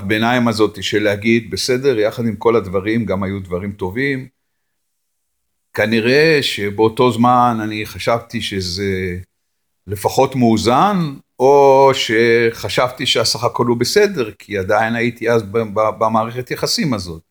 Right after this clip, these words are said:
ועכשיו, עכשיו משום מה עולים בי רק ה-, ה-, ה-, הדברים ההם. אוקיי, אז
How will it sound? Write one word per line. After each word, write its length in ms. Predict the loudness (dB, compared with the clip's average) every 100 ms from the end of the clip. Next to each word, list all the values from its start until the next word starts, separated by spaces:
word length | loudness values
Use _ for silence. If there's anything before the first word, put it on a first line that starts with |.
| _ _ _ _ _ _ _
ועכשיו, 460 | -4 -2 2 4 2 -2 _ _ _ _ _ _ _ _ _ _ _ _ _ _
עכשיו 260 | -2 0 2
משום 300 | 0 2 2
מה 120 | 6
עולים 300 | 6 4 2
בי 100 | 0
רק 260 | 0 0 2
ה-, 40 |
ה-, 500 | 4 4 4 2 2 0
ה-, 800 | -4 -4 -6 -10 -12 -14 -12 -6
הדברים 440 | -4 0 2 2 2
ההם. 380 | 2 0 -2 -8 _ _ _ _ _ _ _ _ _ _ -6
אוקיי, 500 | -4 -4 -6 -6 -8 _ _ _ _ -2
אז 460 | 0 0 -2 -12